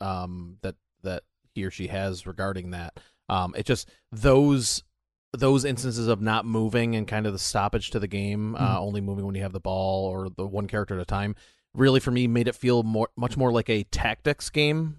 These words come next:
Speaker 1: as
Speaker 2: Yeah.
Speaker 1: opposed to, uh, like a, like a, a proper sports title. And for me, that, like, I enjoyed that aspect of it. You know, like, I, you know, I'd be, you know, clear,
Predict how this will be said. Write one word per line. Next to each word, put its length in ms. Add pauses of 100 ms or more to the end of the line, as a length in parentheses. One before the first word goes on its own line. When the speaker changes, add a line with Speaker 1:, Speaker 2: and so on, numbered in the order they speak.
Speaker 1:
as 100
Speaker 2:
Yeah. 60
Speaker 1:
opposed 400
to, 520
uh, 120
like 140
a, 140
like 180
a, 200
a 80
proper 400
sports 300
title. 320 (240)
And 120
for 100
me, 220
that, 220
like, 180
I 120
enjoyed 420
that 160
aspect 400
of 140
it. 80
You 100
know, 140
like, 180
I, 140 (260)
you 60
know, 100 (180)
I'd 140
be, 220 (360)
you 60
know, 80 (120)
clear, 200